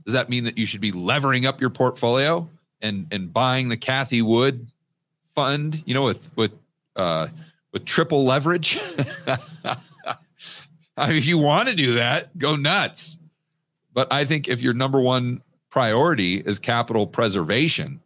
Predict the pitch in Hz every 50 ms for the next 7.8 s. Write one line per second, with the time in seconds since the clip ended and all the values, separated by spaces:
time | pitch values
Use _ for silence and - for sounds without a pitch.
0 | _ _ 98 - - 92 90 92 123 147 165 156 135 107 98 95 92 - - _
1 | _ _ - 104 98 82 110 110 101 98 - - - 92 90 87 82 - - 82
2 | 78 85 - - _ _ _ _ - 90 80 90 95 82 - 113 98 87 92 87
3 | 85 78 73 110 113 95 78 71 - - - - - _ _ _ - - - -
4 | - - - 92 69 - - - 60 - - - - _ _ _ _ - - -
5 | - - - 120 117 113 113 113 113 110 107 113 - - 127 147 165 165 - -
6 | - - - 117 117 117 110 - - - - - - 139 143 175 185 175 - -
7 | - - - - - 175 175 - 127 147 196 202 190 160 -